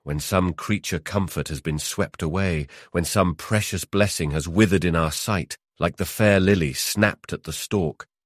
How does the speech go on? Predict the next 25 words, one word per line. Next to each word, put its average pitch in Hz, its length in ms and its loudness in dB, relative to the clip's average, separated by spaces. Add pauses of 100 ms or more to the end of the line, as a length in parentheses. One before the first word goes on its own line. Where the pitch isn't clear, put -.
(120)
when 101 160 6
some 107 380 6
mercy 113 420 6
has 80 140 -2
been 85 200 0
withered, 85 380 2 (300)
like 90 240 2
Jonah's 104 420 6
gourd 104 400 6
in 95 140 4
the 98 100 4
night, 98 460 2 (280)
then 101 280 6
it 95 100 4
is 107 280 6
that - 180 -6
the 95 80 -2
Christian 98 540 -2
feels, 90 520 -2 (340)
"I 127 200 8
am 117 200 4
not 120 220 4
of 120 140 -2
the 139 80 4
world." 127 560 0